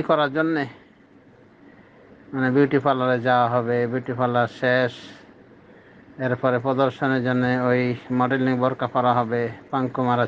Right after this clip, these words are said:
চুল থাকবে, পুরুষ হোক বা নারী হোক। এই যে দুনিয়া নিয়ে মত্ত থাকা, এগুলো তো জাহান্নামীদের আলামত। সুতরাং সাবধান থাকতে হবে এবং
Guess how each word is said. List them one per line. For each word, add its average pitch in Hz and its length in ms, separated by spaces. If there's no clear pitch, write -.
চুল 135 180
থাকবে, 117 340
পুরুষ 135 280
হোক 135 160
বা 139 60
নারী 113 260
হোক। 107 120
এই 175 100
যে 175 60
দুনিয়া 147 300
নিয়ে 139 180
মত্ত - 180
থাকা, 110 220
এগুলো 139 300
তো 170 60
জাহান্নামীদের 160 800
আলামত। 104 340
সুতরাং 143 400
সাবধান 123 320
থাকতে - 320
হবে 107 200
এবং 131 120